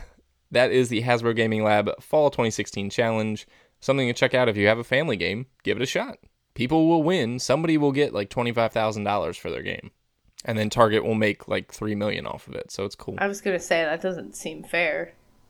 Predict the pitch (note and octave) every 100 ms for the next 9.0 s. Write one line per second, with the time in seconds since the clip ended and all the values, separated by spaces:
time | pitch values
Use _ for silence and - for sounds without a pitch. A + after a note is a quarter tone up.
0 | _ _ _ - D#3+ - F#3+ - _ _
1 | _ _ _ _ _ - - G#3 - _
2 | _ G3 G3+ - - _ - F#3 F#3+ F3
3 | - D#3+ C3+ - _ _ _ - D3 -
4 | C3+ - C3+ C3 - C3+ - A2 A#2+ A#2
5 | A2+ A2 A2 A2+ A2+ A#2+ A#2+ B2+ B2 -
6 | B2+ B2 B2+ B2 B2+ - - B2 B2 C3
7 | B2+ B2+ - _ _ _ G4 G4 F4+ G2+
8 | G3 - A#2 G#2+ A#2 C#3 - E3 E3+ D#3